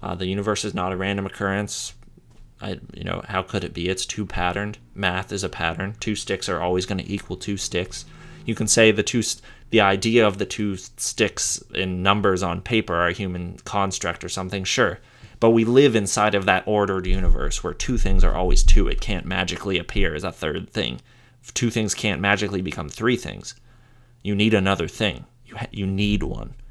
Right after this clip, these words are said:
You need that unit. And so there's, like, these forms behind everything that make everything concrete or something.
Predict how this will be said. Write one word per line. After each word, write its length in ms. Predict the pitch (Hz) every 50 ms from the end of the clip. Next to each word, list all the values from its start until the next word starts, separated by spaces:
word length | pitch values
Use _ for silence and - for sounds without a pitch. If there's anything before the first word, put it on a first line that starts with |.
| - - - -
You 140 | - 101 101
need 240 | 98 107 107 101
that 240 | 95 104 95 - -
unit. 440 | 92 92 98 95 - - - - - _ _ - - - - - -
And 120 | - -
so 120 | - 101
there's, 200 | 90 98 98 92
like, 160 | 104 95 - -
these 160 | 95 85 -
forms 560 | - - - 117 127 131 127 120 113 107 -
behind 340 | - 101 - 113 107 110 107
everything 360 | 98 87 90 - 98 92 92
that 120 | 87 -
make 240 | 90 98 98 98 -
everything 400 | 101 87 92 95 90 - 90 87
concrete 680 | 82 - 98 101 85 76 - - - 110 113 92 - -
or 80 | - -
something. 360 | - - - - - -